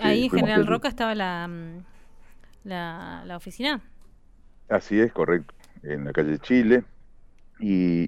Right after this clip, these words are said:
Speaker 2: y la verdad que, este, nada, había habido unas situaciones en las redes sociales porque había prestado mal servicio, una serie de cosas que se denunciaban,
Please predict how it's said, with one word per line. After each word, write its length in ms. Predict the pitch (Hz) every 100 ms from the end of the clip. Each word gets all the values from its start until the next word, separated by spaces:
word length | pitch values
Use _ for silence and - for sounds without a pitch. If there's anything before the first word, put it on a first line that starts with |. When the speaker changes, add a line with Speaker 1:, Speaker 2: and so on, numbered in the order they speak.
| 95
Speaker 2:
y 60 | 98
la 80 |
verdad 220 | 98 139 160
que, 100 | 147
este, 380 | - 95 82 73 73 67 - - - - - -
nada, 600 | 90 82 82 92 85 69 69 67 - -
había 440 | - 95 139 123 98
habido 380 | 95 110 107
unas 280 | 107 101 92
situaciones 680 | - 90 87 - 101 101 87
en 80 | 90
las 100 | 82
redes 160 | 92
sociales 580 | - 82 - 87 90 87
porque 360 | - 69 78 71 - - - -
había 140 | 82 78
prestado 260 | 82 87
mal 160 | 85 87
servicio, 640 | 92 90 95 92 87 80
una 120 | 76
serie 220 | 87 82
de 80 | 78
cosas 320 | 82 82 85
que 160 | - 71
se 140 | -
denunciaban, 720 | 69 76 85 85 71 73 85